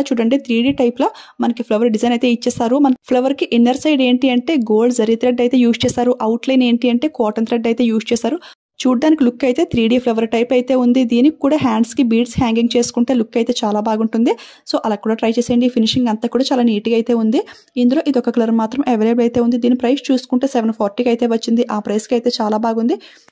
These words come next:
హ్యాండ్‌కి పెట్టుకుంటే look అయితే చాలా హెవీగా అయితే ఉంది కదా, so miss చేసుకోకండి. ఈ బ్లౌజెస్ measurements అన్నీ కూడా సెపరేట్‌గా ఇంకో వీడియోలో అయితే చూపిస్తాను, ఎందుకంటే ఈ వీడియో length అయితే చాలా ఎక్కువైతే అవుతుంది. So ఆ వీడియో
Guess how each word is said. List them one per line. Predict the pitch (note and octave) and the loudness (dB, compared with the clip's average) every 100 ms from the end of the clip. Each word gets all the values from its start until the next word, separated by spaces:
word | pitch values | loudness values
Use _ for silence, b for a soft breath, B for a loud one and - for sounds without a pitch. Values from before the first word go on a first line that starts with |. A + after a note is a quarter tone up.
| - | -4
హ్యాండ్‌కి | B3+ B3+ D4+ C#4+ | 0 0 0 -2
పెట్టుకుంటే | C#4 B3+ C#4 A#3+ | 0 0 0 0
look | A3+ A#3+ | -2 -4
అయితే | B3 A#3+ | -4 -4
చాలా | A3 A3+ | -2 0
హెవీగా | A3+ G#3+ A3 | 0 0 -2
అయితే | A3 | -2
ఉంది | A3+ A3 A3+ | 0 0 0
కదా, | D4 G#4+ | -2 -2
so | C#4 | 0
miss | A3 G#3 | 0 0
చేసుకోకండి. | - A3 - A3+ A3 F4 - B B | -4 -4 -4 -4 -2 -2 -4 B B
ఈ | C4 | 0
బ్లౌజెస్ | C4 A#3 C4+ - A#3 | 2 0 0 0 -2
measurements | A3 B3+ C4+ | 0 0 2
అన్నీ | A#3 A3+ | 2 2
కూడా | B3+ A#3+ D4+ | 2 0 -2
సెపరేట్‌గా | C4+ A3+ A3+ A#3 | -2 -2 -4 -2
ఇంకో | A#3 A#3 A3 | 0 0 0
వీడియోలో | G3+ A3+ | 0 0
అయితే | A3 A3 | 0 -2
చూపిస్తాను, | G#3+ - - B3 D4+ | -2 -2 0 0 0
ఎందుకంటే | A3+ A#3 A#3+ A#3+ - | -2 0 -2 -2 0
ఈ | A#3 | 0
వీడియో | G#3+ A#3 | 0 0
length | G#3 A3 | -2 -2
అయితే | A3+ B3 | -2 -2
చాలా | A3+ - | -4 -6
ఎక్కువైతే | F#3+ G#3+ G#3 G#3+ | -6 -4 -2 -4
అవుతుంది. | G#3 G#3 D4 - B B B | -4 -2 -2 -4 B B B
So | - - | -8 -4
ఆ | C4+ | 0
వీడియో | A#3 A#3 | 0 0